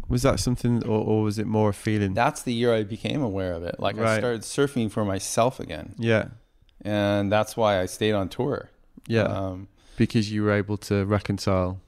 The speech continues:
Speaker 1: like, and,
Speaker 2: Yeah.
Speaker 1: and get back to the way that you wanted
Speaker 2: Yeah.
Speaker 1: to feel about it.
Speaker 2: Yeah, I just wanted to feel like, like I did when I was a kid.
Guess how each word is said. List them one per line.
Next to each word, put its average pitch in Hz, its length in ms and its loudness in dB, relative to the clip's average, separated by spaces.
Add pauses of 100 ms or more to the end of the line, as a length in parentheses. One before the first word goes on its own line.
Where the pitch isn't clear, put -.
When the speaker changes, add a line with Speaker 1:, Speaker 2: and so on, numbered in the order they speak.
Speaker 1:
like, 101 280 -2 (520)
and, - 120 -6
Speaker 2:
Yeah. 120 280 2
Speaker 1:
and 104 120 0
get 104 240 2
back 104 260 -2
to 107 140 0
the 101 100 2
way 98 440 0 (100)
that 101 80 2
you 101 120 0
wanted 98 200 4
Speaker 2:
Yeah. 117 60 -2
Speaker 1:
to 104 100 -4
feel 107 240 2
about 90 320 -2
it. - 60 -14 (180)
Speaker 2:
Yeah, 170 260 2
I 127 60 4
just 127 160 -6
wanted 143 160 0
to 127 60 -2
feel 135 340 0
like, 123 360 -2 (680)
like 120 180 -2
I 120 80 2
did 120 180 0
when 123 120 0
I 117 60 0
was 113 120 -4
a 110 60 -8
kid. 156 340 -8